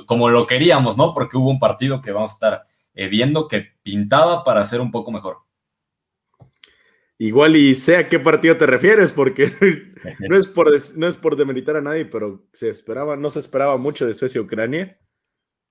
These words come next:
Speaker 2: <laughs> Así que me imagino que el partido que te refieres es el de Inglaterra contra Alemania,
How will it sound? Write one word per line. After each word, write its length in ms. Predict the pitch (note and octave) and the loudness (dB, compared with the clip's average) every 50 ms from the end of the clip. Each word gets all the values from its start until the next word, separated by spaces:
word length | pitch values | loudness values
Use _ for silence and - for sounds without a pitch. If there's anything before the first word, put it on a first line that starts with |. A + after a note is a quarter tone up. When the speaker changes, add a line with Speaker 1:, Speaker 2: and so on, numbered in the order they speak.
| _ _ _ _ _ _ _ _ _ _ _ | _ _ _ _ _ _ _ _ _ _ _
Speaker 2:
<laughs> 0 | |
Así 440 | - - G3 F#3 F#3 - F#3+ F#3 F#3 | -4 0 0 0 2 2 0 0 2
que 100 | - G3 | 2 4
me 100 | G3 F#3 | 4 4
imagino 460 | E3+ D#3 C#3 E3 - - D#3+ F3+ - | 4 2 -2 -2 -2 -4 -4 -4 -4
que 80 | - A#2+ | -4 -6
el 140 | A#2+ G#2+ - | -8 -6 -8
partido 360 | - A2 A#2 G#2+ D#3+ E3+ E3 | -10 -8 -6 -4 -4 -4 -4
que 100 | - A2+ | -6 -8
te 100 | - A#2+ | -8 -8
refieres 480 | A2 G#2+ A2+ D3 E3+ F#3 E3+ - - | -8 -8 -8 -8 -8 -8 -8 -10 -8
es 400 | D3 D3+ D#3 D#3+ E3 E3 D3+ - - | -8 -6 -6 -6 -6 -8 -10 -10 -14
el 80 | F#2+ | -14
de 80 | E2+ F2+ | -14 -14
Inglaterra 440 | F2+ D#2+ D#2 D#2 - A2+ A#2+ A#2 - | -14 -14 -14 -14 -12 -12 -12 -12 -16
contra 440 | - F2+ F2 D#2+ - C#2+ C#2 C2 D2+ | -16 -18 -18 -16 -16 -16 -16 -16 -16
Alemania, 520 | D#2 D2 C#2+ F#2+ B2+ D3+ C#3+ A#2 G2 F2+ | -16 -14 -12 -12 -10 -10 -10 -10 -12 -12